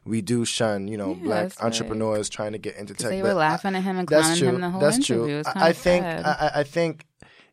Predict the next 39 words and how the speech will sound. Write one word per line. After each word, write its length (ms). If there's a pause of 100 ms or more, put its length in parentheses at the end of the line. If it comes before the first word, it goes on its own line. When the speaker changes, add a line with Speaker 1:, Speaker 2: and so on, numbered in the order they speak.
(140)
Speaker 1:
it 120
has 280
a 40
lot 200
to 80
do 100
with 220
branding 400
because 180
the 80
branding 380
of 120
Ray 160
J 200
is 480
a 120
specific 540
way. 200
And 180
you're 100
Speaker 2:
Of 60
Speaker 1:
right. 200
You 120
shouldn't 200
Speaker 2:
course. 100
Speaker 1:
be 100
prisoner 380
to 120
your 140
own 180
brand, 320
but 140
that's 160
just 120
the 60
way 160
it 80
is, 220
right? 180